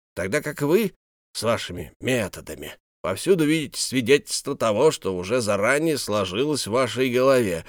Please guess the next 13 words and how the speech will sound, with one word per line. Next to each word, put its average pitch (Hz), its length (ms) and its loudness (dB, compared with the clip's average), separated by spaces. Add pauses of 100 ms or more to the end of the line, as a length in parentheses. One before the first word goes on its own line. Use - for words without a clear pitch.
(280)
Я 131 180 6
же 147 140 6
ручаюсь, 165 640 6
могу 139 260 2
где 147 160 4
угодно 165 460 8
найти 151 340 6
свидетельство 117 560 0
чего 113 340 4
угодно. 85 440 -6 (480)
Ну, 123 260 -2
что 156 260 4
желаете? 110 540 -2